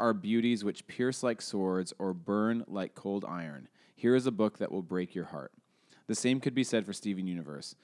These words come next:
The emotional landscape and maturity of this show is oftentimes more profound than anything I can find on adult shows.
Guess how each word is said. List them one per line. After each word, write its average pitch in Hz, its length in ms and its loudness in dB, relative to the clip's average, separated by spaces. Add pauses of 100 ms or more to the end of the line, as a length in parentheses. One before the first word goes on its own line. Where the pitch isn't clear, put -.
(220)
The 110 100 4
emotional 135 440 4
landscape 113 520 2
and 98 100 -4
maturity 107 440 0
of 98 60 0
this 101 140 2
show 92 300 0
is 92 100 -4
oftentimes 107 640 0
more 110 200 0
profound 92 640 -2
than 95 140 -2
anything 117 440 -2
I 87 140 -4
can 98 160 -6
find 87 400 -4
on 90 140 -8
adult 92 320 -4
shows. - 420 -10